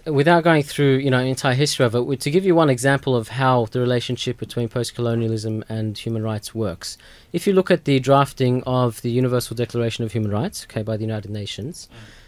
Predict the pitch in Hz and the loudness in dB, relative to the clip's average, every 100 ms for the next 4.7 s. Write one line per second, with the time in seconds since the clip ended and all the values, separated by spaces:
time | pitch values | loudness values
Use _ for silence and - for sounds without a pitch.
0 | - 127 127 135 - 190 185 170 - 143 | -6 2 2 2 0 0 2 0 2 2
1 | 135 135 - 131 127 127 - 147 143 - | 4 0 -4 -4 -2 -4 -4 0 0 0
2 | 127 120 127 123 120 113 107 113 95 - | -2 0 -2 0 -2 -2 2 2 0 -6
3 | - - 120 117 110 113 117 110 117 113 | -20 -10 -4 -2 -2 -4 -4 -4 -6 -6
4 | 101 104 110 110 - 87 80 | -6 -10 -8 -10 -10 -14 -14